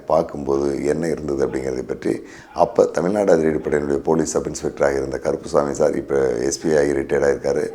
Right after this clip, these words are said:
அவரை பார்த்து பேசும்போது சொன்னாரு, "நாங்க போகும்போது மதியம் மூணு மணி ஆயிட்டுது. மொத்தம் வந்து நாற்பத்தி ரெண்டு இடங்கள்ல வீரப்பன் கும்பல்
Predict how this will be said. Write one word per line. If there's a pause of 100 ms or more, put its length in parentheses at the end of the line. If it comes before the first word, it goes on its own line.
(360)
அவரை
பார்த்து
பேசும்போது
சொன்னாரு, (460)
"நாங்க
போகும்போது
மதியம்
மூணு
மணி
ஆயிட்டுது. (340)
மொத்தம்
வந்து
நாற்பத்தி
ரெண்டு
இடங்கள்ல
வீரப்பன்
கும்பல்